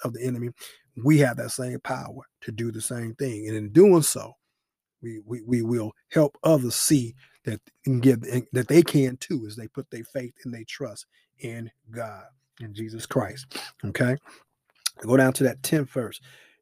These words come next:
It says, so he wants us to operate in this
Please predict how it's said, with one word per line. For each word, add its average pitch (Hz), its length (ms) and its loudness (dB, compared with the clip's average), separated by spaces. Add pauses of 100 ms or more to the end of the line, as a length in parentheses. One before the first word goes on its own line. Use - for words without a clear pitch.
It 110 80 -8
says, 113 260 -4
so 110 260 -6 (500)
he 113 120 -8
wants 113 300 -6
us 120 100 -6
to - 180 -10
operate 127 540 -2 (1080)
in 117 160 -4
this 117 180 -6